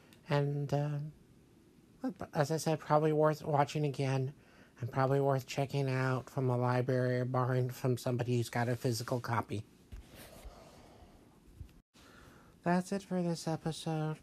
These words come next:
Next episode, whenever that is, may have some other things to talk about. Hopefully I'll get to a movie.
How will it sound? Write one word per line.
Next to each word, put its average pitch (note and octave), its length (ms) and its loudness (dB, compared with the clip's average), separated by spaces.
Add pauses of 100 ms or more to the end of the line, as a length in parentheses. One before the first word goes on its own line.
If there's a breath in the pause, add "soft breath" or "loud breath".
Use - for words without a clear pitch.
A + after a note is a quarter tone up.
(100)
Next D#3+ 440 -4
episode, D#3+ 560 -2
whenever C#3+ 360 -2
that D3+ 220 0
is, C#3 360 -2
may C3+ 220 0
have C3 240 -4
some C3 180 -2
other C3+ 220 -2
things C#3+ 300 -6
to C3 260 -8
talk C3 240 -2
about. C3+ 500 -4 (720 loud breath)
Hopefully D#3 380 0
I'll D#3 120 0
get D3+ 180 -2
to D3+ 100 -2
a D3 60 0
movie. C#3+ 600 0